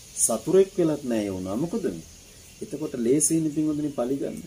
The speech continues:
දැන් අපි හිතන් ඉනවා අපෝ අපේ නෑයෝ සමහරලාට සමහර අය ඉන්නෝ නෑයෝ. සමහරලාට මේ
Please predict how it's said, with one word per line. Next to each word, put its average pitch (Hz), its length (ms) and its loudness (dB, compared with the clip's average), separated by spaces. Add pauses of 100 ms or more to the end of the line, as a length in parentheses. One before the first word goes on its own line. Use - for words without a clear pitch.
(680)
දැන් 123 180 -4
අපි 113 160 2
හිතන් 127 240 4
ඉනවා 127 180 0
අපෝ 110 240 0
අපේ 110 280 2
නෑයෝ 107 460 0
සමහරලාට 107 640 -2
සමහර 110 360 -2 (260)
අය 107 220 -2
ඉන්නෝ 113 300 0
නෑයෝ. 113 460 0 (1000)
සමහරලාට 123 680 0
මේ 120 220 2